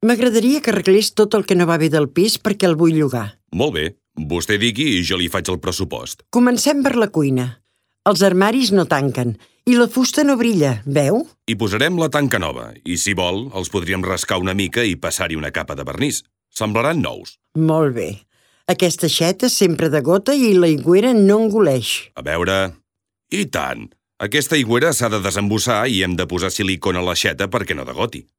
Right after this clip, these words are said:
Speaker 1: La cuina ja està. Anem cap al menjador. Aquí hi ha una persiana que s'ha quedat a mig camí. Ni puja ni baixa.
Speaker 2: Molt bé. La desmuntarem a veure si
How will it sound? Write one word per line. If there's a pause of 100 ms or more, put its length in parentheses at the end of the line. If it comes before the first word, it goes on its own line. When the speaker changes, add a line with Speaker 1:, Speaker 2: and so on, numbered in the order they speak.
(360)
Speaker 1:
La
cuina
ja
està. (720)
Anem
cap
al
menjador. (880)
Aquí
hi
ha
una
persiana
que
s'ha
quedat
a
mig
camí. (340)
Ni
puja (240)
ni
baixa. (340)
Speaker 2:
Molt
bé. (380)
La
desmuntarem
a
veure
si